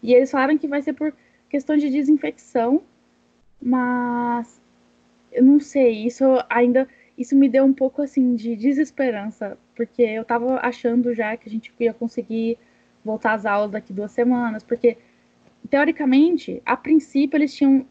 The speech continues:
é, adiado nossas aulas pra duas semanas depois do combinado,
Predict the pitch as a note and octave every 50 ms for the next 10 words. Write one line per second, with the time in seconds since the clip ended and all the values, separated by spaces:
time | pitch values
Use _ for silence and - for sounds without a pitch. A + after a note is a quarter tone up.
0 | _ _ _ _ - A3+ A3+ A3 G#3+ G#3+ G#3 G#3 A3 F#3+ B3 B3+ G#3+ A3+ B3 D4
1 | D4+ D4+ D4+ - C#4+ B3+ B3+ B3 A#3 A#3+ B3+ C4+ C#4+ C#4+ - _ _ _ _ _
2 | _ _ _ _ _ - C4+ B3+ B3 B3 - - - _ _ _ _ _ - G#3+
3 | G3+ G3+ G3+ G3+ C#4+ D4 E4+ E4+ E4+ - D#4+ C#4 C4+ B3 A#3 A3 A3+ B3 C#4 E4+
4 | D#4 C4 C#4 - - A#3+ A#3+ A#3+ G3+ A3+ A3+ A3 - A3+ A3+ A3 A#3+ A3+ G#3+ G3+
5 | F#3+ G3 G#3 A#3 B3+ C4+ E4 F4